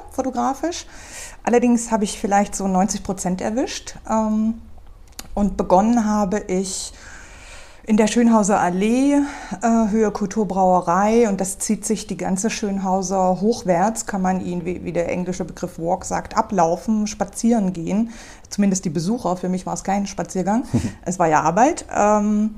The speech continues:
Speaker 1: und es zieht sich bis hoch über Schönhauser Allee-Arkaden. Dann gibt es noch, ähm, oben in Pankow so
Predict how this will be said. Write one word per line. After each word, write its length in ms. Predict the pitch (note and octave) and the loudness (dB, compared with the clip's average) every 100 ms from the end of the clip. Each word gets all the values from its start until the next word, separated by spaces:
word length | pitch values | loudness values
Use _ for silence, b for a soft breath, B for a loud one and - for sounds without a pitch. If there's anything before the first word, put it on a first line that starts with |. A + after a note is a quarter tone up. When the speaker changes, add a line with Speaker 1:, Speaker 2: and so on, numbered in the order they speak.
| B B B B - | B B B B -2
Speaker 1:
und 240 | A#3+ A#3+ | 2 2
es 160 | B3+ - | 0 -2
zieht 240 | B3+ B3+ | -4 -2
sich 180 | C#4 - | -2 -2
bis 180 | A#3+ - | -2 2
hoch 240 | B3+ B3+ | 2 4
über 200 | A#3 G#3 | 2 0
Schönhauser 500 | G#3+ A#3+ A3+ G#3 G#3 G#3 | 2 4 6 4 4 2
Allee-Arkaden. 760 | G#3 A3 G#3+ A3 G3+ G3 G3+ | 6 4 4 2 2 2 2
Dann 380 | G3 G3 G3 G3 | 4 4 4 0
gibt 260 | G#3 G3+ - | -2 -4 -4
es 160 | G3 G3+ | -4 -2
noch, 460 | F#3+ F#3+ F#3+ - - | 0 0 -2 -10 -4
ähm, 420 | F#3+ F#3 F#3 F3+ - | 0 2 0 -2 -2
oben 300 | G#3 G3+ F#3 | 0 0 0
in 240 | F#3 F#3 | -2 -2
Pankow 500 | - G3 G#3+ A3 G3 | -2 -2 -2 -2 -2
so 280 | F3+ F#3 F3 | 0 0 0